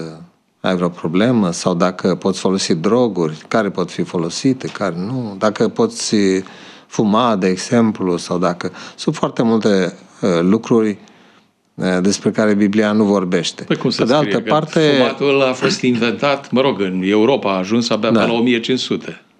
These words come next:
Speaker 1: Da. Pe de altă parte, Biblia vorbește și des-, despre dans într-un anumit sens, uh, adică istoric vorbind, uh, apar, uh,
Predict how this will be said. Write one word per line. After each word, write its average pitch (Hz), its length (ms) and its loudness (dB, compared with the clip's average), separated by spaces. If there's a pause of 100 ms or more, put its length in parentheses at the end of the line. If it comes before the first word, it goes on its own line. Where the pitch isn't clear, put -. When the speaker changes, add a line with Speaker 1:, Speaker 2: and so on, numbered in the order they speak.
(120)
Speaker 1:
Da. 92 320 0
Pe 131 100 0
de 120 100 0
altă 135 240 2
parte, 160 500 2
Biblia 135 340 2
vorbește 165 600 2
și - 180 -2
des-, 120 300 0
despre 107 480 0
dans 98 380 0
într-un - 180 -2
anumit 104 220 2
sens, 90 480 -2
uh, 85 240 2 (400)
adică 98 380 0
istoric 98 720 -2
vorbind, 110 640 0
uh, 120 260 2 (560)
apar, 123 560 0
uh, 92 100 2